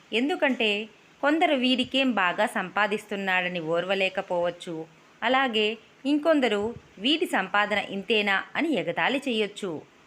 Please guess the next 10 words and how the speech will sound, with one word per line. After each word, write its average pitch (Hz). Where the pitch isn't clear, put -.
గొడవలు. 220
మన 208
కుటుంబంలో 269
జరిగే 196
గొడవలు, 180
సమస్యల 302
గురించి 180
ఎవరితోనూ 269
చర్చించరాదు. 190
అలాగే 240